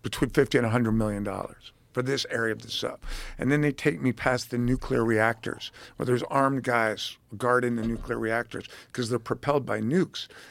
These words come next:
And I'm like, "Well, how, how much does it," "We can't tell you," right? And then they get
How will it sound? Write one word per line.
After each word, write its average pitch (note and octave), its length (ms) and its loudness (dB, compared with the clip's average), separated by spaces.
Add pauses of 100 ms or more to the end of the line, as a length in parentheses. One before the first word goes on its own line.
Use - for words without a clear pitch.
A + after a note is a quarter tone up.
(160)
And - 60 -4
I'm B2+ 100 0
like, C3+ 160 -2
"Well, A#2 120 -4
how, D3+ 280 -4
how - 220 -10
much C4 320 -4 (120)
does C3 220 0
it," - 100 -6
"We G#2 120 -6
can't G#2+ 260 -2
tell - 180 -6
you," - 120 -14 (560)
right? A#2+ 260 -2 (640)
And D3 140 4
then G3+ 320 6
they E3 140 8
get D3 280 4